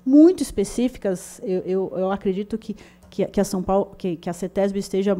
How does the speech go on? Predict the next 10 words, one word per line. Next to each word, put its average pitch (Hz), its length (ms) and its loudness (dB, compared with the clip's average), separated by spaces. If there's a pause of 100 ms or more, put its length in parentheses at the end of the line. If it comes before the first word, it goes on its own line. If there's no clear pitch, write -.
(140)
muito 220 580 4
bem 208 160 -4
capacitada 185 640 -4
pra 175 140 -8
tratar 170 260 -4
das 170 160 -6
questões 175 400 -2
de, 160 220 -2 (340)
de 165 100 -8
contaminação, 165 960 0